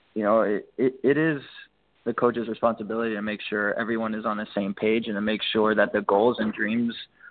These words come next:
are realistic. You don't, you don't wanna be killing any, any child's dreams, but you wanna make sure that they're achieving their goals and they're, and they're progressing consistently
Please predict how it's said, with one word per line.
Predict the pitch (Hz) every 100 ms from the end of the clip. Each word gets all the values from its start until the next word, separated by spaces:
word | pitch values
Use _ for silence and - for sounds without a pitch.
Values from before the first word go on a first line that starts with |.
| - _
are | 117 117
realistic. | 113 98 113 - - - - _ _ _ _ _ _
You | 127
don't, | 127 -
you | 135
don't | 151 170
wanna | 147
be | 117 117 -
killing | 139 160 139 107
any, | 110 107 107 117 -
any | 113 101
child's | - 110 104 98 -
dreams, | - 95 113 120
but | 117 -
you | 120
wanna | 123 120
make | 113 -
sure | - 120 110 110 - - - _
that | 113 113
they're | 113 113
achieving | - 127 127 135
their | 117 107
goals | 110 120 135
and | 113
they're, | 104 107
and | - 113
they're | 104 95 85 - -
progressing | 123 110 127 143 139 117 117 113 _ _ _ _ -
consistently | 120 113 147 143 127 85 101 101 117